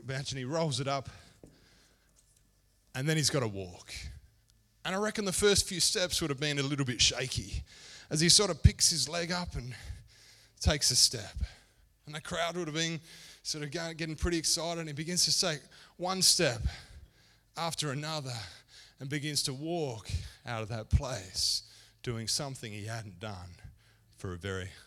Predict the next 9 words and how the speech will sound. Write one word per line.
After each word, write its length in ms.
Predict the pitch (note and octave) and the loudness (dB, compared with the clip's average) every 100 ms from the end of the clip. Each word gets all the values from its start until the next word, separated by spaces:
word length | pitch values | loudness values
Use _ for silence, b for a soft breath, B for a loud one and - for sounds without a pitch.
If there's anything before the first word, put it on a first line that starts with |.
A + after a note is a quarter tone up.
| B _ | B _
long 260 | E2 D#2 E2 | -16 -14 -12
time. 140 | - - - - _ - - _ _ b b b b b b b b b - | -14 -14 -20 -20 _ -20 -20 _ _ b b b b b b b b b -12
You 100 | A#2+ | -4
see, 180 | - | -2
responding 560 | D3+ D3 - D3 E3+ F3 | 0 -2 -2 -6 -10 -8
to 120 | - | -8
God's 280 | B2 A#2+ G#2+ | -2 0 0
grace 420 | - C3+ A2+ - | -2 -2 -2 -4
requires 640 | F#2+ F2+ G2+ F2 D#2 - - | -6 -4 -4 -2 -4 -4 -4